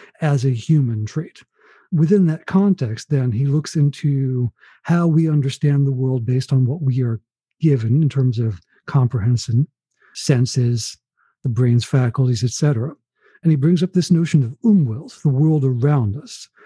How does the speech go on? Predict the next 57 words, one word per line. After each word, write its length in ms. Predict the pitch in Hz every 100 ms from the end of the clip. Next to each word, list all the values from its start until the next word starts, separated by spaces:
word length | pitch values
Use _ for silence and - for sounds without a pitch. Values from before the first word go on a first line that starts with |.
| -
to 120 | -
note 260 | 147 156 170
the 80 | 151
part 260 | - 160
of 100 | 143
the, 240 | 131 135 143
and 120 | 147
I'm 80 | 135
quoting 380 | - 190 143 120
here, 160 | 123
"the 100 | 123
environment 480 | 135 135 151 147 165
we're 160 | 151 147
able 160 | 127
to 60 | 117
perceive 680 | 143 - - 208 113 147 - _ _ - _
by 300 | 139 135 147
our 140 | 135 147
unaided," 580 | 185 196 196 151 110 98
importantly, 460 | 160 139 156 135 139
unaided 480 | 170 156 131 117 110
senses. 440 | 143 117 - 208
So 300 | - 123 113 - _ _ _ _ 151
no 260 | 151 151
additional 380 | 147 143 - 147
technologies, 580 | - 135 135 123 123 120
just 160 | 120
what 240 | 135 143 135
we 140 | 131
are 80 | 123
born 340 | 113 127 127
with 280 | 120 120 - _
in 140 | 151
some 260 | 131 - 123
fashion 400 | - 120 117 127
or 60 | 113
another. 380 | 113 107 135 - _ _ _ -
He 80 | 160
then 260 | 170 170
goes 220 | 165 185 160
on 160 | 160
a 40 | 156
little 200 | 139 123
further 360 | - 220 156
to 100 | 147
talk 260 | 156 151 135
about 320 | 147 139 143 _ _ _ _ -
the 100 | 170
idea 200 | 156 151
of 80 | 131
the 60 | 123
Pluston, 480 | - 202 - 120
which 180 | 127 -
is 60 | 143
the 80 | 143
collection 320 | 170 165
of 80 | 151